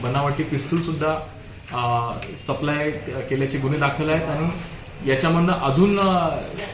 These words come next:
अ, अशा प्रकारचे जे फायरआर्म आहेत,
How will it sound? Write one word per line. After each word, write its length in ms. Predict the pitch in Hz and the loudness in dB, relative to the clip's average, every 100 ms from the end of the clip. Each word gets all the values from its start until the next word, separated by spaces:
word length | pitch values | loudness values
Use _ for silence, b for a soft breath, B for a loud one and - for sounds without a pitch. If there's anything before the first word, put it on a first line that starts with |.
| - | -8
अ, 240 | 127 120 117 - 131 | -6 -4 -6 -8 -6
अशा 200 | 123 160 | -2 2
प्रकारचे 640 | 156 160 151 - 180 185 - - - - 135 | 2 2 0 2 0 -2 -8 -14 -16 -14 -6
जे 80 | 139 | -4
फायरआर्म 500 | - 147 165 185 165 | 2 6 6 6 4
आहेत, 160 | 139 | 2